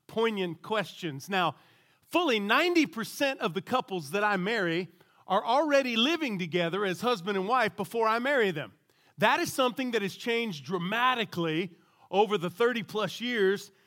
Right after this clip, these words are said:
that I've been a minister, that I've been marrying people. Ninety percent, in other words, nine out of every ten couples that I counsel, premarital counseling, are already living together as husband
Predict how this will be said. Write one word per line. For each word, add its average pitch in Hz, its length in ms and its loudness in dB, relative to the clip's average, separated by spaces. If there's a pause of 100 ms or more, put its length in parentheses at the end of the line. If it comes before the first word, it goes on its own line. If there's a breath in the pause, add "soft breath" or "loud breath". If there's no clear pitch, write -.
(240 soft breath)
that 160 140 -2
I've 190 200 4
been 202 140 0
a 196 60 0
minister, 196 560 -2 (100)
that 147 100 -8
I've 160 200 0
been 196 180 0
marrying 202 540 0
people. 185 520 -6 (300 soft breath)
Ninety 269 540 2
percent, 220 500 -4
in 170 140 -2
other 233 180 2
words, 208 260 0 (280 soft breath)
nine 262 440 2
out 240 160 2
of 190 120 0
every 233 260 -2
ten 233 420 -4
couples 180 540 -4
that 165 140 -2
I 208 180 2
counsel, 185 720 -4 (320 soft breath)
premarital 226 720 0
counseling, 170 680 -4 (260 loud breath)
are 165 180 -2
already 202 400 2
living 240 380 -2
together 165 540 -2 (320 soft breath)
as 185 260 -4
husband 185 600 0